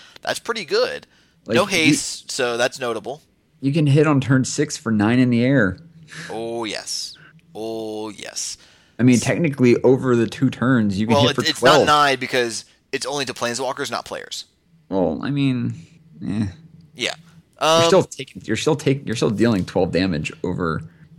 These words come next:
Speaker 2: creatures and opponents, and
Speaker 1: Oh, yeah. You definitely are. Sky Sovereign is definitely really good. Definitely, probably a first pick in Limited. We'll have to see what other type, type of removal is going to be in the set,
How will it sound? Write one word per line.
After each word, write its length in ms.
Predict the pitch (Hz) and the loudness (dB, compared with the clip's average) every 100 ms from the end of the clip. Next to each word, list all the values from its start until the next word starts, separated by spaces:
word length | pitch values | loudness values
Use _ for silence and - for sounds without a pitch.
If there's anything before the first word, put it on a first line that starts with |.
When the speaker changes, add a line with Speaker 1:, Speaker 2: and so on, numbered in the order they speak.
| - | -6
Speaker 2:
creatures 600 | 95 90 90 87 95 90 | -2 0 -2 -4 -4 -2
and 220 | 76 73 | -2 -4
opponents, 460 | 98 82 95 107 - | -2 0 0 -2 -4
and 140 | 76 | -2
Speaker 1:
Oh, 140 | 131 139 | 0 0
yeah. 220 | 104 - - _ _ 107 | -2 -6 -12 _ _ -10
You 80 | |
definitely 360 | 117 135 131 107 | -4 -4 -4 -8
are. 240 | 64 - _ _ - | -10 -14 _ _ -14
Sky 220 | - 139 | -4 -2
Sovereign 420 | 147 143 127 127 | 2 2 2 -4
is 400 | 110 110 107 98 | -2 -2 -2 -4
definitely 400 | 127 123 127 123 | -2 -4 -4 -10
really 220 | 117 110 | -8 -8
good. 280 | 104 101 98 - - _ _ | -6 -8 -8 -12 -20 _ _
Definitely, 400 | - 123 143 135 123 | -2 -2 0 0 0
probably 340 | - 139 170 | 0 2 2
a 40 | 160 | -2
first 240 | 170 - | -6 -4
pick 160 | 165 160 | -6 -4
in 60 | |
Limited. 300 | 156 156 160 | -4 -2 -4
We'll 100 | 127 | -2
have 160 | 117 113 | -2 -2
to 80 | 117 | -4
see 200 | - 117 | -8 -6
what 140 | 113 | -4
other 160 | 107 107 | -6 -4
type, 240 | 117 104 | -4 -4
type 220 | - 110 | -4 -6
of 120 | 101 101 | -6 -16
removal 440 | 104 117 131 127 | -16 -12 -8 -6
is 160 | 123 117 | -6 -8
going 340 | 120 120 117 | -10 -10 -14
to 80 | 120 | -18
be 260 | 117 120 113 | -14 -12 -12
in 80 | 117 | -10
the 100 | 117 | -8
set, 320 | 123 117 | -2 -4